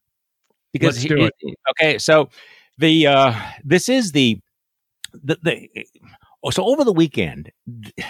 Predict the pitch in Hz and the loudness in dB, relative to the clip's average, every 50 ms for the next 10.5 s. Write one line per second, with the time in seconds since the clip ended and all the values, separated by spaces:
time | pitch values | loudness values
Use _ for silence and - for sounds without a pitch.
0 | - - - 120 110 139 131 120 135 110 - _ - - - - - - - - | -16 -16 -14 -8 -4 -2 -2 0 0 -2 -4 _ -18 -20 -20 -20 -20 -20 -16 -4
1 | - 220 214 220 170 143 139 135 131 123 120 113 98 82 73 69 - _ _ _ | 0 2 2 2 0 -2 -2 -2 0 0 0 0 0 -2 -6 -10 -14 _ _ _
2 | _ _ _ _ - 110 - - 143 143 143 143 139 131 104 110 110 113 - - | _ _ _ _ -6 -4 -2 0 2 2 4 2 2 0 0 -2 -2 -4 -4 -8
3 | - - - 110 110 120 123 123 120 104 117 110 107 104 - - 117 113 101 - | -16 -20 -8 -4 -2 0 2 0 0 0 0 -2 -2 -2 -2 -2 -2 -2 -2 -4
4 | - - 123 117 104 - - - 117 107 95 101 98 101 95 - - 104 90 104 | -2 0 0 0 0 -2 -6 -4 -4 -4 -2 -2 -2 -4 -4 -6 -10 -8 -4 0
5 | 117 120 120 107 107 101 101 101 101 92 95 95 92 92 - - 98 92 92 90 | 0 0 0 0 0 0 0 0 0 0 -2 -2 -2 -4 -6 -8 -8 -6 -6 -6
6 | 101 98 90 85 110 113 117 123 117 107 104 110 101 98 95 92 90 92 92 _ | -8 -10 -8 -4 -2 -2 -2 -2 -2 -2 -2 -2 -4 -4 -4 -4 -4 -6 -6 _
7 | _ - _ _ _ - 98 95 92 101 - - 123 113 101 - - 113 110 107 | _ -20 _ _ _ -6 -6 -6 -4 -6 -4 -2 0 -2 -2 -2 -6 -10 -6 -6
8 | 98 87 87 104 101 98 92 - - 107 98 - - - 92 _ - - 98 95 | -4 -2 -2 0 0 -2 -2 -4 -6 -6 -6 -6 -6 -8 -10 _ -4 -2 -2 -2
9 | 95 - - _ - - - 90 87 - _ - 76 - - - - - _ _ | -2 -4 -6 _ -12 -8 -6 -6 -6 -6 _ -10 -10 -10 -12 -16 -20 -20 _ _
10 | _ _ 95 95 92 90 90 87 85 | _ _ -10 -8 -6 -6 -6 -6 -8